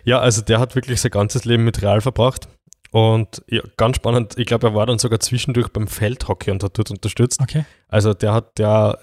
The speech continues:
Speaker 1: der lebt den Verein in- und auswendig. Oder sagt man das so? Weiß jetzt nicht. Auf jeden Fall sensationelle Legende. Hab ich keinen zweiten gefunden, der, der sowohl Spieler, Trainer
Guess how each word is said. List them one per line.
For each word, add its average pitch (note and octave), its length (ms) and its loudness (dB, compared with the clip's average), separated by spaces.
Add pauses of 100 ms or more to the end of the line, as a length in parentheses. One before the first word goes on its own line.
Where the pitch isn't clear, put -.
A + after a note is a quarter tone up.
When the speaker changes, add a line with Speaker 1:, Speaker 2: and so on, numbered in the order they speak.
Speaker 1:
der G#2+ 220 2
lebt G#2+ 460 -4
den G#2+ 100 -2
Verein G2+ 520 -2
in- A2+ 180 -2
und G#2+ 120 0
auswendig. A#2 640 -2 (300)
Oder G2 240 -6 (200)
sagt - 200 -14
man - 80 -6
das G#2+ 100 0
so? A2 200 -2
Weiß G2 140 -6
jetzt G2+ 180 -6
nicht. A2 160 0 (580)
Auf - 180 0
jeden A2+ 160 0
Fall A2 300 2 (720)
sensationelle A2+ 560 0
Legende. G#2+ 460 -2
Hab A2 160 0
ich G#2+ 60 -10
keinen A#2+ 180 0
zweiten A#2 300 -2
gefunden, A2 440 -2
der, G2+ 340 2 (380)
der G#2+ 80 4
sowohl G#2+ 320 2
Spieler, A#2 460 -2
Trainer A2 380 -2